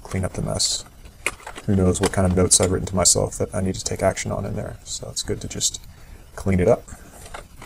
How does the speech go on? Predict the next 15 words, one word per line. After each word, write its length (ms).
So 400
I'll 100
do 120
that. 300
Create 280
the 80
task 340
in 80
my 240
dashboard, 580
proc 300
sprinted, 440
process 360
sprinted, 320
and 880